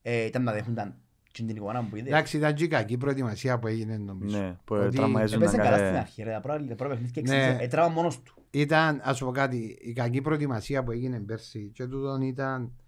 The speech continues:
Speaker 3: Φάνηκε
Speaker 2: ε,
Speaker 3: μετά.
Speaker 2: ναι,
Speaker 3: Τραυματισμοί.
Speaker 2: φάνηκε. Ήταν, ε, με τον Σίλας, η οποία προετοιμασία ήταν λάθος.
Speaker 1: Ήσουν και εσύ.
Speaker 2: Ήμουν και αμέ.
Speaker 1: Άρα είδες τα από κοντά.
Speaker 2: Ναι, και εγώ, ε, ε, ε,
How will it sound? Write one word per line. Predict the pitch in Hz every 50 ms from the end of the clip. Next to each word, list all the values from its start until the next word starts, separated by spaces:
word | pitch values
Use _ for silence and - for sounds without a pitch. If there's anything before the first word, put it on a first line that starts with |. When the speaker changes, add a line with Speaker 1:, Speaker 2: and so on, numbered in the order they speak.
| _ _ _ _ _ _ _ _ _ - -
Speaker 3:
Φάνηκε | - 143 135 120 120
Speaker 2:
ε, | 120
Speaker 3:
μετά. | 117 110 104 101 101 95 92 90 - _ -
Speaker 2:
ναι, | 135 135
Speaker 3:
Τραυματισμοί. | 131 113 107 139 139 135 127 117 95 101
Speaker 2:
φάνηκε. | 101 104 107 104 117
Ήταν, | 127 127 139 135 135 135 135 131 131 127 123 123
ε, | 120 117 117 117 113 110 107 107 104 98 95 87 78 65 57
με | - 110 120
τον | 110 117 113
Σίλας, | 110 - - 123 120 110 107 98 98 104 - _ _ _ _ _ _ _ _ _ _
η | - - 131 131
οποία | 123 120 135 147 151 147 147 147 147 147 143 143 143
προετοιμασία | 151 147 135 131 135 127 117 113 117 - 156 151 147 143 143 139 139 135 127 120 117 113 107 104 101 - _ _ _ _
ήταν | - 139 139 147 143 127
λάθος. | 110 98 92 - - 87 - -
Speaker 1:
Ήσουν | - 117 160 202
και | 196 160
εσύ. | 104 - - 107 123 123 -
Speaker 2:
Ήμουν | - 131 135 135 127 117 104
και | - 107
αμέ. | 92 90 92 98 110 - _ _ _ _ _ _ _ _ _ _
Speaker 1:
Άρα | - 143 156 165
είδες | 175 185 175
τα | 175 175
από | 165 170
κοντά. | 165 127 113 113 113 113 113 _ _ _ - - - -
Speaker 2:
Ναι, | - 107 117 127 135 147
και | 143 156
εγώ, | 151 143 160 175 175 170 170 170 170 170 160 156 143 - - _
ε, | - 127 123 127 127
ε, | 127 110 117 - - 67 110 117 - -
ε, | 117